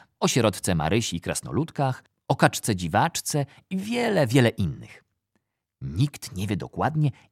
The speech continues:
ile jest tych furtek, bo kiedy je zacząć liczyć, nie można się nie pomylić i po chwili nie wiadomo już, co się naliczyło przedtem. Tam, gdzie powinno być dwanaście, wypada nagle dwadzieścia osiem,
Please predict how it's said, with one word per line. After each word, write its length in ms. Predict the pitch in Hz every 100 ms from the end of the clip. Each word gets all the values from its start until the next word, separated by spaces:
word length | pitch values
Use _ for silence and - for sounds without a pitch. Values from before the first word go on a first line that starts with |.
| _
ile 240 | 226 226
jest 280 | 98 78 -
tych 280 | - 78 - _ _ -
furtek, 560 | 85 71 - - - - - _
bo 220 | 101 104
kiedy 220 | 92 113
je 140 | 110 110
zacząć 380 | 104 110 104 -
liczyć, 480 | 202 - - 139 - _ _ -
nie 180 | 151 123
można 260 | 95 117
się 260 | 101 127 123 _ _
nie 120 | 139
pomylić 600 | 147 180 214 233 95 87 -
i 180 | 107 131 _
po 120 | - 160
chwili 480 | - 208 180 180 -
nie 160 | 175
wiadomo 340 | 165 214 147 131
już, 220 | 104 95 - _ -
co 180 | -
się 120 | 135 107
naliczyło 440 | 82 90 - 147
przedtem. 440 | - - - - 131 _ _ _ _ _ _
Tam, 320 | - 127 110
gdzie 180 | 82 92
powinno 440 | 78 82 117 98
być 200 | 80 82
dwanaście, 680 | - 80 80 143 214 - - - - 98
wypada 360 | 110 156 - 240
nagle 400 | 202 160 165 160 -
dwadzieścia 480 | 156 185 175 147 -
osiem, 380 | - - 82 95